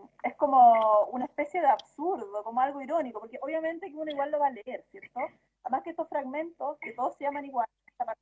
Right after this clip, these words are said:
no se lee, no aparecen tampoco en el índice, ¿cierto? Hay como todo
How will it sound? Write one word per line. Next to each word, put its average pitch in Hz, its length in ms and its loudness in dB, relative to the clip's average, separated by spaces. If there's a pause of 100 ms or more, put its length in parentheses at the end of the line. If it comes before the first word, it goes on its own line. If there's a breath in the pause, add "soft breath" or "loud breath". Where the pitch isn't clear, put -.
no 254 100 -18
se 254 100 -12
lee, 220 460 -12 (680)
no 277 180 4
aparecen 330 380 2
tampoco 330 320 -4
en 294 60 -6
el 262 120 -8
índice, - 500 -14 (340)
¿cierto? 240 220 -8
Hay 277 60 -8
como 285 200 0
todo 302 200 2